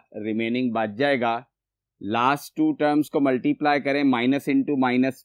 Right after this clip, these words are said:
plus alpha into beta, alpha beta is equal to zero। अब अल्फा प्लस बीटा हम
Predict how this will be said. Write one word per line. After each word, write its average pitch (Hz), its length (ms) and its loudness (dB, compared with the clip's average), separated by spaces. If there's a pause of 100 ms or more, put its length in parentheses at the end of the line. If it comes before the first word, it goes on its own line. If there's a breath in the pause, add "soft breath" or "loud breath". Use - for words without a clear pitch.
(120)
plus 135 400 0 (1120)
alpha 139 720 0
into 127 360 0 (140)
beta, 120 500 0 (560)
alpha 110 400 -4 (140)
beta 113 280 -2 (160)
is 101 220 -8
equal 107 420 -6 (120)
to 101 100 -2 (840)
zero। 101 260 -6 (1040)
अब 120 120 -4
अल्फा 143 320 2 (100)
प्लस 175 260 0
बीटा 147 340 2 (120)
हम 147 140 2